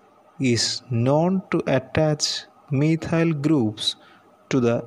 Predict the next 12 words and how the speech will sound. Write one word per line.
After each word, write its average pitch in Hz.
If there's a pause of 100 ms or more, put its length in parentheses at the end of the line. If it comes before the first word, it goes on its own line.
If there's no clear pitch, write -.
(220)
nitrogenous 147
base 127 (120)
cytosine, 127 (580)
as 120
shown 151
in 120
this 110
figure, - (1600)
but 135
only 196
when 185
it 165